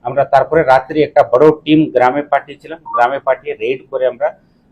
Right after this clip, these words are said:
নারায়ণ হালদারকে আমরা গ্রেফতার করে দিয়েছিলাম। গ্রেফতার করার পরে থানাতে নিয়ে এসে আমরা কন্টিনিউয়াসলি জিজ্ঞাসাবাদ করেছিলাম। উনি ভুল স্বীকার করে নিয়েছিলেন যে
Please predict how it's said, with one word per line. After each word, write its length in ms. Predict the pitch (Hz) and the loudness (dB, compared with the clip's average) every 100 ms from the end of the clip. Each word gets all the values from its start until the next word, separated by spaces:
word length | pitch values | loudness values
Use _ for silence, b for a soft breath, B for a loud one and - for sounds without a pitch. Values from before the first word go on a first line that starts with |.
| _ _ _ _ _ _ _ _ _ _ | _ _ _ _ _ _ _ _ _ _
নারায়ণ 280 | 139 165 175 | 0 2 2
হালদারকে 480 | 131 131 131 120 123 | 0 0 2 2 0
আমরা 420 | 110 113 110 - _ _ _ _ _ _ | -2 0 -2 -6 _ _ _ _ _ _
গ্রেফতার 400 | 143 147 - 143 | 0 0 2 0
করে 240 | - 131 | 0 -6
দিয়েছিলাম। 400 | 131 139 - 160 - | -4 -6 -10 -20 -10
গ্রেফতার 360 | 131 - 143 | -8 -2 -4
করার 260 | - 123 120 | 0 2 0
পরে 200 | - 110 - | 0 -14 -10
থানাতে 300 | 123 127 127 | -8 -8 -8
নিয়ে 220 | 123 123 | -8 -6
এসে 160 | 120 131 | -8 -10
আমরা 180 | 120 | -8
কন্টিনিউয়াসলি 600 | 117 120 113 139 131 147 | -8 -8 -14 -18 -20 -20
জিজ্ঞাসাবাদ 600 | 101 104 127 135 135 131 - | -18 -8 -8 -6 -2 -2 -2
করেছিলাম। 380 | 127 127 139 151 _ _ _ - | -12 -14 -14 -16 _ _ _ -12
উনি 180 | 113 | -10
ভুল 240 | 104 113 135 | -10 -10 -12
স্বীকার 340 | - - 131 | -10 -2 -2
করে 220 | - 123 | 0 -4
নিয়েছিলেন 420 | 123 123 120 127 113 | -2 -4 -8 -16 -12
যে 200 | 147 | -10